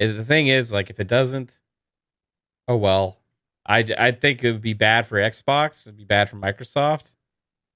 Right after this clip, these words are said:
I think that, uh, shit, some shit will hit the fan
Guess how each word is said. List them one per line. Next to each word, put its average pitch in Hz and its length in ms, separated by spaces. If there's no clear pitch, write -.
I 95 100
think 101 300
that, 104 200
uh, 92 320
shit, - 360
some 127 220
shit - 280
will 117 100
hit 123 160
the - 60
fan 135 460